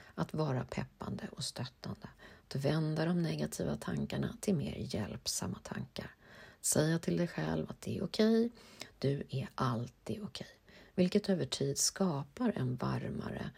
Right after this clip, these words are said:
känsla för dig själv. Istället för att slå på dig själv, de negativa tankarna,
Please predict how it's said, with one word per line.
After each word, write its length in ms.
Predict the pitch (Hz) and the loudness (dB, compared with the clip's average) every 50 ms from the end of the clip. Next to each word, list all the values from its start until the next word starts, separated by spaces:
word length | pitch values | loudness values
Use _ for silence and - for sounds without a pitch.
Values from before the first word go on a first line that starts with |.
| - - - | -16 -18 -12
känsla 560 | - - - - 131 - 127 127 - - - | -8 -4 -2 -2 -2 0 0 0 0 -2 -4
för 140 | 123 - - | -6 -8 -8
dig 120 | - - - | -10 -10 -10
själv. 300 | - - - - 226 - - - - - - - - | -10 -10 -10 -8 -10 -10 -10 -14 -20 -20 -18 -4 -2
Istället 440 | - - - 160 160 156 165 170 - | -2 2 4 4 4 4 4 2 2
för 120 | - 190 | 0 0
att 100 | 180 175 | 0 0
slå 260 | - - 196 190 185 | 2 2 4 4 4
på 140 | 185 - 190 | 2 2 2
dig 100 | 185 185 | 2 2
själv, 380 | - - 185 175 170 175 180 147 | 2 2 0 2 2 2 0 0
de 120 | 143 139 | 0 -2
negativa 600 | 135 139 139 151 165 180 175 - - - 170 165 | -2 0 0 0 0 0 0 0 0 0 0 0
tankarna, 540 | - - - - 156 160 - - - - | -2 -2 -2 -2 -2 -2 -2 -4 -4 -4